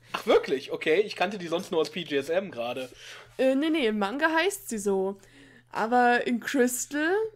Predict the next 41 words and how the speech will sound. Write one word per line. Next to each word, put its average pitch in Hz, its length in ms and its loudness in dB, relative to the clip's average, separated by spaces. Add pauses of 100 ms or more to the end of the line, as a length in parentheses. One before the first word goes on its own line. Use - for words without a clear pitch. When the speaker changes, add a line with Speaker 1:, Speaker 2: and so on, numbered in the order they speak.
(100)
Speaker 2:
aus 233 280 -2
irgendwelchen 311 800 2
Gründen, 247 460 0
sagt 254 360 0
sie 320 200 0
da 294 180 2
einfach 254 260 0
nur 262 160 0
Tsukini 247 520 -4
Kawate 262 560 -2
Oshiokyo. 269 800 -2
"Im 220 180 -4
Namen 208 220 0
des 240 160 -4
Mondes 240 320 -2
werde 240 120 0
ich 240 60 -8
dich 254 120 -12
bestrafen." 220 680 -8 (640)
Speaker 1:
Ja, 190 200 -4
ich 208 80 0
Speaker 2:
Das - 20 2
Speaker 1:
glaub, 247 160 0
die 247 140 -6
Speaker 2:
Strange 285 540 2 (160)
ist, - 280 -8 (440)
ich 254 220 -2
hab 277 160 0
zufällig 262 360 0
einen 269 80 -4
Clip 262 180 0
vom 240 160 -4
englischen 370 440 0
Dub 196 240 -2
gefunden, 254 440 -2
da 262 200 -2
sagt 208 280 -6
sie 254 100 4
Moon 240 240 4
Twilight 277 420 -4
Flash. 494 500 -2